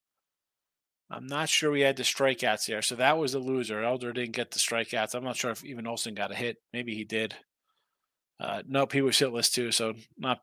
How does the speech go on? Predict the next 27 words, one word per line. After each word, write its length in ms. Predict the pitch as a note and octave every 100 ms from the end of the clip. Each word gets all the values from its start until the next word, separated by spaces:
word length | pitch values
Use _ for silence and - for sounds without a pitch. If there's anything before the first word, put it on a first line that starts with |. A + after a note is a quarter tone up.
| -
you 140 | C3+
know, 80 | A#2
you 160 | A#2
lose 220 | B2 A#2 -
two 180 | D3+
of 60 | B2
those. 240 | A2 A2
At 60 | -
least 240 | B2+ - - - _
better 160 | G3 F3
than 140 | D#3
just 180 | D3+ D3+
losing 280 | C#3 B2 A#2+
one. 280 | A#2+ G#2+ - _ _ - - - - _ -
Uh, 380 | C3 C#3 C3+ C3+
someone 320 | A#2+ E3 E3
had 180 | D3 D3+
an 100 | C#3+
Albie 480 | - C#3+ D3+ D#3 D3
Soler 580 | - D#3+ C#3+ C#3+ C#3 B2+ _
Buxton 480 | D3+ D3 - D3+ C3+
home 400 | B2 C#3+ D3+ C#3+
run. 320 | D#3+ F#3 E3+ - _ _ _ _ _ _ _ _ _ _ _ _ _ _ _ _ -
That 220 | C3 D3+
was 140 | A#2+
a 60 | A#2
loser. 460 | G#2+ G#2+ F#2+ G#2+